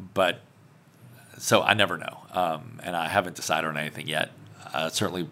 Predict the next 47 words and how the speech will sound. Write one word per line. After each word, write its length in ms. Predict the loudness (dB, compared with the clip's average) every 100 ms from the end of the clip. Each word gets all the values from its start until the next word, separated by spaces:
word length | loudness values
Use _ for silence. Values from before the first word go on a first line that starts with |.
| -6
don't 160 | -4
rule 220 | -2 -2 -4
anything 240 | -6 -2
out 160 | 0 -2
at 80 |
this 100 | -6
point, 320 | -6 -4 -4 -6 -18 -18 -10 -4
but 80 |
I 20 | -2
don't 200 | 0 -2
rule 160 | -2
anything 280 | -2 -4 -4
in. 260 | -4 -4 -10 -20 -18 -14 -12
Uh, 80 | -8
my, 240 | -4 -4 -4 -8
my 140 | -4
family 300 | 0 0 -2
is 80 | -8
gonna 100 | -4
be 80 | -2
a 40 |
big 140 | -2 -6
consideration. 640 | -6 -4 -2 -2 0 -2
I'll 80 | 0
have 320 | 0 -2 -10 -16 -16 -16 -8
one 420 | 2 6 6 4
well 200 | 6 6
into 200 | 6 0
college 460 | 4 6 6 2 -2
and 160 | -6
one 300 | -2 0 0
just 180 | -2 -6
about 240 | 0 2 2
in 120 | 4
college 420 | 4 6 2 -2
at 120 | -4
that 180 | -2 -2
point. 260 | -2 -2 -2 -12 -16 -16 -8
So 400 | -2 2 2 0 -4 -10
maybe 200 | -4 -2
that's 200 | 0 -2
time 220 | -2 -2 -2
to 60 |
slow 240 | -2 0 0
down 320 | 0 0 -4
and, 180 | -10 -14 -8
and 300 | -6 -6 -10